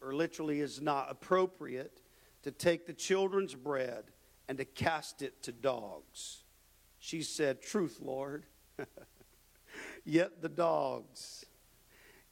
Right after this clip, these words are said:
eat of the crumbs which fall from their master's table." Then Jesus answered and said unto her, "O woman,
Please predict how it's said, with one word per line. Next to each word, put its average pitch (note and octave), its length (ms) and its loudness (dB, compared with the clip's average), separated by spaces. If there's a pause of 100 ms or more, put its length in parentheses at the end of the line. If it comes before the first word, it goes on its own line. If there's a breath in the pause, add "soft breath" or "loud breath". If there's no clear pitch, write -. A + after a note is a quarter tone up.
(100)
eat D#3+ 420 -2 (140)
of C3 140 -4
the C3+ 80 -2
crumbs C3+ 600 0
which A#2+ 220 -8
fall C3+ 400 0
from F#3 240 -16
their B2 140 -4
master's B2 580 -6
table." B2 500 -8 (640 soft breath)
Then D3 320 2
Jesus D3 640 -2
answered C#3+ 640 -2 (440 soft breath)
and C3+ 220 0
said D#3+ 260 2
unto C3 260 0
her, A#2 440 -2
"O C#3 140 4
woman, D#3 580 0